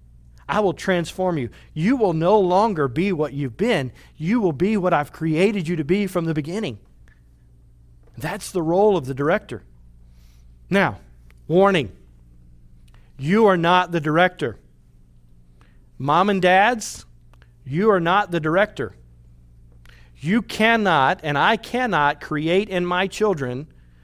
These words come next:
who God made them to be. Only God can do that. Now, you have a responsibility to teach the truth. You have a responsibility to provide discipline. You have a responsibility to give guidance and direction. But ultimately, only God can transform a heart.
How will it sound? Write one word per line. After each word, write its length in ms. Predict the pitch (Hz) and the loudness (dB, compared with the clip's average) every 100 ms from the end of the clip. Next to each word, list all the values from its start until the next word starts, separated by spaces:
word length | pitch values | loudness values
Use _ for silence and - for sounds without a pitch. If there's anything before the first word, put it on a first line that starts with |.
| - - | -20 -4
who 140 | 170 | -2
God 320 | 139 170 180 | 2 4 4
made 260 | 160 165 156 | 2 -2 -2
them 180 | 160 160 | -4 -4
to 80 | 151 | -2
be. 200 | 139 - | -2 -2
Only 360 | 165 175 196 208 | 0 2 2 0
God 320 | 165 160 165 | 2 2 0
can 180 | 170 151 | -4 -6
do 140 | 143 | -6
that. 240 | 123 104 - - - - - - - - - - - _ 147 | -6 -8 -14 -20 -20 -20 -20 -20 -20 -20 -20 -20 -20 _ -4
Now, 80 | |
you 140 | 165 190 | 0 2
have 220 | 208 220 | 4 4
a 60 | 220 | 2
responsibility 960 | 190 - 202 202 190 170 196 170 127 | 0 0 -2 -2 -2 0 0 0 -4
to 100 | 127 | -8
teach 340 | - 190 175 - | -6 -4 -4 -8
the 120 | 147 | -6
truth. 420 | 185 165 127 - - - | 0 0 -2 -8 -20 -10
You 100 | 156 | -4
have 240 | 151 185 202 | 0 2 2
a 40 | |
responsibility 840 | 185 - 196 190 175 170 185 156 | -2 -2 -2 -2 -2 -2 0 -2
to 80 | 139 | -4
provide 400 | 151 143 156 147 | -4 -2 0 0
discipline. 480 | 165 160 143 123 117 - - | -4 -4 -6 -8 -10 -18 -8
You 120 | 160 | -2
have 220 | 170 196 | 2 2
a 40 | 196 | 2
responsibility 920 | 180 - 196 185 175 175 180 151 135 - - | 0 0 -2 -2 -2 -2 0 -2 -4 -10 -10
to 80 | 165 | -4
give 240 | 147 175 147 | 0 0 2
guidance 480 | 170 175 165 143 | 4 4 0 -6
and 80 | 156 | -6
direction. 480 | 143 165 160 151 123 - - | -2 -2 -2 -8 -12 -14 -2
But 200 | 165 175 - | 0 0 4
ultimately, 720 | 196 247 - 247 208 180 175 - | 4 4 2 -4 0 2 0 2
only 400 | 185 208 226 240 | 4 4 4 0
God 420 | 160 202 190 190 | 0 2 4 2
can 180 | 180 156 | -2 -8
transform 680 | - 180 160 - 190 175 170 | -4 -2 -2 -6 -4 -2 -2
a 80 | 147 | -2
heart. 460 | 185 147 - - | 0 -2 -4 -18